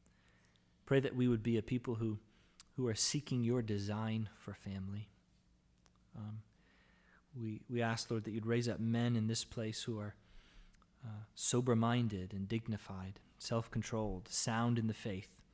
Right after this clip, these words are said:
and in love and in steadfastness. Pray, Lord, for those husbands in this congregation, that you'd teach us to love our wives sacrificially, even as ourselves. That you'd teach us to live with our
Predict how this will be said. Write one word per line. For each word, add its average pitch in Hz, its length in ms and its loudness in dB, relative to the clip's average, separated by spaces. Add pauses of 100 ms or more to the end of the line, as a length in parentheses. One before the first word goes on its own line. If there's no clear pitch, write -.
(240)
and 110 80 -4
in 101 160 -4
love 107 300 0
and 98 100 -4
in 95 80 -4
steadfastness. - 1080 -8 (1160)
Pray, 123 180 4
Lord, 117 240 4
for - 100 -4
those 107 200 0
husbands 123 480 2
in 107 80 2
this 104 160 0
congregation, 110 680 -2
that 104 100 -2
you'd 113 180 -2
teach 123 240 -2
us 110 140 0
to 113 100 -4
love 113 220 0
our 107 100 0
wives 113 380 0
sacrificially, 123 840 -4
even 110 200 -4
as 101 160 -6
ourselves. 113 600 -6 (1600)
That - 160 -8 (240)
you'd 113 180 0
teach 147 280 4
us 104 120 4
to 117 100 2
live 117 300 6
with 110 140 8
our 104 220 -2